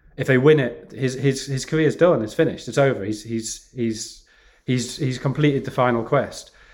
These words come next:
If they lose, he's gonna be devastated. Uh, Neymar,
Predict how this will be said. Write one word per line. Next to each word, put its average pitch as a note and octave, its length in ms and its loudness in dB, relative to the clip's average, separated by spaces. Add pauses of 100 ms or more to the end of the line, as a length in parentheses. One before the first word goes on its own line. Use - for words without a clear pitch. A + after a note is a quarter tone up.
(100)
If C3+ 100 0
they B2+ 120 2
lose, C#3 360 4
he's A#2+ 80 -6
gonna B2 140 -4
be A#2+ 80 -4
devastated. A#2+ 640 -2 (640)
Uh, A#2 220 2
Neymar, B2+ 640 2